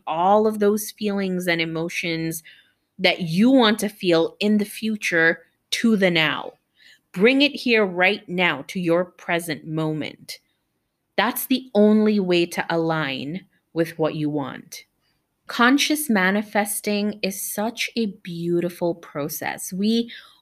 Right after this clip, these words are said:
are co-creating with the universe. We're dancing with the divine.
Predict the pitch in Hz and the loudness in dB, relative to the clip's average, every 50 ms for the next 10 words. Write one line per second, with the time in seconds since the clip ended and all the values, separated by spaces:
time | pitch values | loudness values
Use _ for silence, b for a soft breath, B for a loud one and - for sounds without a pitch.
0 | _ _ 226 220 214 220 - - - - 202 196 202 196 - - - 220 208 190 | _ _ 2 2 2 -2 -6 -14 -6 0 2 2 2 2 -2 -4 -2 0 0 2
1 | 180 170 165 165 170 175 170 170 165 160 165 160 160 165 160 156 156 156 156 156 | 2 2 2 2 2 0 -2 -2 -2 -2 -4 -4 -4 -4 -4 -2 -2 -2 -2 -4
2 | 147 - - - - - - - - 170 175 175 175 - _ - 180 175 180 190 | -6 -8 -10 -12 -10 -10 -10 -6 -2 0 0 0 -2 -6 _ -4 -2 -2 -2 -2
3 | 190 196 196 - - 185 180 175 170 170 175 - 170 165 165 160 160 160 165 147 | -2 -2 -4 -4 -2 -2 0 0 -2 -2 -2 -4 -6 -4 -4 -4 -4 -4 -4 -4
4 | 147 156 160 160 156 139 117 92 - | -4 -4 -2 -2 -4 -4 -6 -8 -10